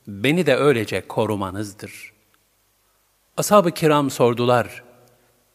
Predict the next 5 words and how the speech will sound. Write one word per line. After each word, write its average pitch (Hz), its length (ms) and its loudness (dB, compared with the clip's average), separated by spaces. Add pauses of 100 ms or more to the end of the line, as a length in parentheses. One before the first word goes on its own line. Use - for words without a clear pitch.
(140)
"Böyle 135 380 4
yaparsak 190 680 4
bize 143 460 2
ne 185 160 4
vardır?" 101 680 -2